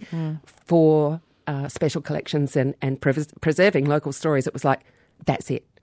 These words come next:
Speaker 1: Mm.
Speaker 2: That, it's Vera's fund. It's
Speaker 1: Mm.
Speaker 2: trying to help that. So with John DeGravio and Coral and the amazing people out at the uni, um, you know, whether it's five bucks or five thousand, I have no idea,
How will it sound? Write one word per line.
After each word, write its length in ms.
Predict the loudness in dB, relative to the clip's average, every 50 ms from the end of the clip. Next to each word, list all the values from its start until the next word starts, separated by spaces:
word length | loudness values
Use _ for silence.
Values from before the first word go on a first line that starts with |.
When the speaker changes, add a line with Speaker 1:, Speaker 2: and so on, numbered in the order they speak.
| _ _ -10
Speaker 1:
Mm. 140 | -6 -2 -2
Speaker 2:
That, 120 | -2 0 -2
it's 160 | -2 -2 0
Vera's 380 | 0 2 2 2 2 -2 -4 -4
fund. 360 | -4 -2 -2 -2 -2 -4 -6 -8
It's 180 | -8 -8 -6 -4
Speaker 1:
Mm. 40 | -2
Speaker 2:
trying 280 | 0 0 2 2 0 0
to 80 | -2 -4
help 280 | -2 -2 -4 -4 -6 _ -4 -2
that. 240 | -2 -2 -2 -4 -8
So 340 | -10 -2 0 2 2 2 2
with 220 | 0 0 -2 -4 -10 -18 -20 -20 -20 -8 0
John 160 | 4 4 4 4
DeGravio 540 | 4 2 2 2 2 0 0 0 0 0 0
and 120 | 0 0
Coral 340 | -2 -2 0 0 0 2 2
and 140 | 2 0 0
the 80 | 0
amazing 400 | -2 -2 -2 -2 -2 -4 -4 -6
people 280 | -6 -6 -6 -6 -8 -8
out 160 | -6 -6 -8
at 100 | -8 -8
the 80 | -6 -4
uni, 420 | -2 -2 0 0 0 -2 -2 -4 -6 -10 -18 -20 -20 _ _ _
um, 360 | -8 -6 -4 -4 -4 -6 -8 -8 _ -2
you 80 | 0
know, 120 | 0 0 2
whether 200 | 2 2 2 2
it's 160 | 0 -2 -4
five 300 | -4 -2 0 0 -2 -2
bucks 300 | -4 -6 -8 -8 -6 -4
or 120 | -2 -2 -2
five 300 | -2 -4 -2 -2 -2 0
thousand, 400 | 0 -2 -2 0 -2 0 -2 0 0 0
I 120 | 0 0
have 340 | -2 -2 -4 -4 -2 0 0
no 380 | 0 0 0 2 2 2 2
idea, 600 | 2 0 -2 -2 -2 -2 -2 -2 -2 -2 -4 2